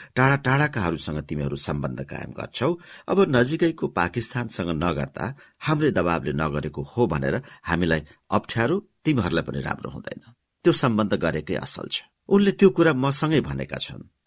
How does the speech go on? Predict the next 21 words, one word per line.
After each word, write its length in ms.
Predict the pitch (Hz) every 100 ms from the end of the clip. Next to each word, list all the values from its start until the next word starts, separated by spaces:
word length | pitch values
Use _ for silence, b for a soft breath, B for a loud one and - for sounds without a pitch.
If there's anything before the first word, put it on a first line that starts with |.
| _
अरूहरूसँग 500 | 98 95 95 - 90
के 220 | - 101
भने 320 | 104 92 117 139 _ _ _
म 120 | 80 71
जान्दिन, 420 | - - - - - _ _ _
तर 140 | 95
त्यसलाई 520 | 80 95 - 135 165 127
भारतमा 500 | 85 92 107 117 131
केही 200 | 98 90
व्यक्तिहरूले 580 | 98 82 92 80 76
मन 220 | 101 85 76
पराएनन्। 500 | 73 58 50 50 52 - _ _ _ 143
मेरो 240 | 170 202
वैदेशिक 520 | 139 143 170 170 156
नीतिको 440 | 98 110 175 147 98
सम्बन्धमा 680 | - 85 92 95 104 143
दुई 200 | 139 123
तीनवटा 400 | 127 123 107 90
कुरामा 380 | 73 104 82 71
ध्यान 280 | 92 78 69
दिनुपर्छ। 560 | 62 62 - 50 -